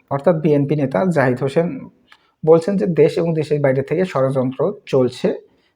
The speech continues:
যাতে দেশের ভিতর কোনো বিশৃঙ্খলা সৃষ্টি করে নির্বাচনকে পিছানো যায় বা দেশের রাজনৈতিক অবস্থার অবনতি ঘটানো যায়, এমনটাই তিনি বোঝাতে চেয়েছেন।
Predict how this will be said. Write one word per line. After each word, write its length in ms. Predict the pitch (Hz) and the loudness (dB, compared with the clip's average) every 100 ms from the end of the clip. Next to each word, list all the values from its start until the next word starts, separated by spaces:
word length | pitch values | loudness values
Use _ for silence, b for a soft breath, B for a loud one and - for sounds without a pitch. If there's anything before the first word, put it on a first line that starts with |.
| - | -8
যাতে 340 | 135 135 - 170 - 156 131 | -2 -2 0 -2 -2 -2 0
দেশের 240 | 131 131 131 | 2 0 0
ভিতর 180 | 143 131 | -4 -2
কোনো 120 | 117 131 | -2 -2
বিশৃঙ্খলা 580 | 131 - 131 135 139 160 226 - | -4 -6 -4 -4 0 0 -2 -4
সৃষ্টি 280 | 135 - 143 | -6 -6 -4
করে 120 | 139 139 | 0 0
নির্বাচনকে 540 | 139 131 127 131 127 135 - - _ _ _ | 0 -2 -4 -6 -4 -2 -4 -10 _ _ _
পিছানো 300 | 180 170 156 147 | 0 0 0 2
যায় 180 | 147 147 151 | 2 2 0
বা 80 | 139 127 135 | -2 0 0
দেশের 220 | 131 131 139 | 0 2 2
রাজনৈতিক 400 | 135 139 135 135 127 | 2 0 -2 0 -2
অবস্থার 320 | 123 135 135 135 | -2 -2 0 2
অবনতি 340 | 131 127 120 120 | 2 -2 -4 -2
ঘটানো 240 | 113 127 127 | -2 -2 -2
যায়, 160 | 123 160 185 _ _ _ _ _ - | -4 -6 -10 _ _ _ _ _ 0
এমনটাই 360 | 170 160 143 135 | 0 2 0 0
তিনি 140 | 135 131 | -2 -2
বোঝাতে 260 | 123 123 123 | -2 -4 -6
চেয়েছেন। 280 | - 95 - | -8 -10 -14